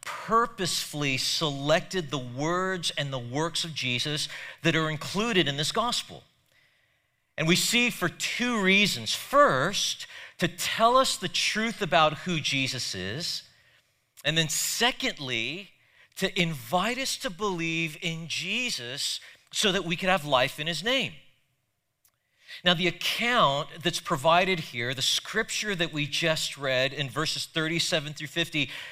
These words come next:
this account is one of those intentionally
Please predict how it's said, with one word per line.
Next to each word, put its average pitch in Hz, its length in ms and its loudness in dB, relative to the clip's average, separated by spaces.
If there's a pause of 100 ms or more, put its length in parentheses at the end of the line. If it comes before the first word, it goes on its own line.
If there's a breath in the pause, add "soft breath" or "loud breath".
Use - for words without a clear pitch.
(160 loud breath)
this 131 380 2
account 208 680 2
is 170 240 4
one 185 600 0
of 165 340 -2
those 160 420 0
intentionally 208 1400 -2